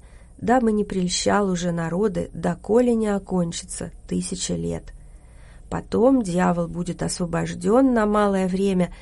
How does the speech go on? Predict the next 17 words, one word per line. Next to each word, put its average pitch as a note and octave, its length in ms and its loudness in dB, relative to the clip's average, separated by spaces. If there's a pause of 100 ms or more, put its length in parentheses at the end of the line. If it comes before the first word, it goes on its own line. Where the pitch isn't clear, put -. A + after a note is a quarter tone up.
(300)
произойдёт F#3 640 2 (140)
последняя F3+ 800 0
битва F3+ 540 -4 (160)
и A3+ 160 0
уничтожение F3+ 1120 0
врагов E3+ 720 -6
Божиих". D#3+ 720 -6 (800)
Однако A3 440 0
"Апокалипсис" G#3+ 920 0
нельзя A3 480 2
читать F#3+ 420 -4 (140)
так, A3+ 240 -2
как F#3 240 -4
его F#3+ 160 0
читают G3+ 460 0
разного F#3 480 0
рода F3 340 -2